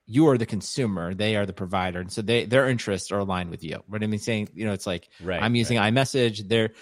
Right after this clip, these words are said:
Speaker 1: they told me it's secret, and there's no, like, you haven't signed any additional agreement. They're not paying you to do work, and therefore they have, you know, rights to see all your messages. So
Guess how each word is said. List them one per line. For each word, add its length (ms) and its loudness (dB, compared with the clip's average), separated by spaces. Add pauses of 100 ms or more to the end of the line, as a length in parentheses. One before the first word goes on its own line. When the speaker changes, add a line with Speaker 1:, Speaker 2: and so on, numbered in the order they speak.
(100)
Speaker 1:
they 140 2
told 180 6
me 140 4
it's 120 -4
secret, 580 0 (340)
and 100 4
there's 160 4
no, 280 6
like, 580 0 (500)
you 140 0
haven't 140 -2
signed 220 0
any 180 -2
additional 360 -8
agreement. 320 -8
They're 80 -2
not 160 -4
paying 280 -4
you 100 -2
to 80 -4
do 160 -6
work, 340 -4
and 100 -2
therefore 540 -2
they 160 -4
have, 480 -4
you 80 -12
know, 80 -4
rights 400 -2
to 100 -14
see 200 -8
all 100 -6
your 140 -10
messages. 420 -10
So 320 6